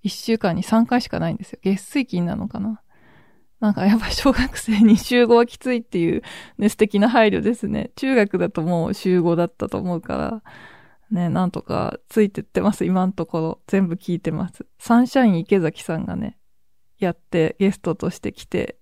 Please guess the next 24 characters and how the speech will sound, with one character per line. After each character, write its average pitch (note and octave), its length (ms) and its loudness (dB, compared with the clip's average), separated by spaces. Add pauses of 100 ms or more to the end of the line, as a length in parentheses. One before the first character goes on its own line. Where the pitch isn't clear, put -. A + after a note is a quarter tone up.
一 G3 120 -8
緒 F#3+ 140 0
に F3 120 0
英 E3+ 240 0
語 E3 240 0
を - 100 -4
勉 F3+ 200 -2
強 F3 160 -2
し - 80 -8
て F3+ 100 -6
く - 100 -6
れ E3+ 120 0
て - 120 -8
て、 - 300 -8 (580)
な F#3+ 160 0
ん E3+ 60 -4
か - 120 -8
そ F3 180 -4
の E3+ 320 -4 (200)
テ G#3+ 120 -4
キ G#3 140 -10
ス - 80 -14
ト G3 120 0
も F3+ 380 -2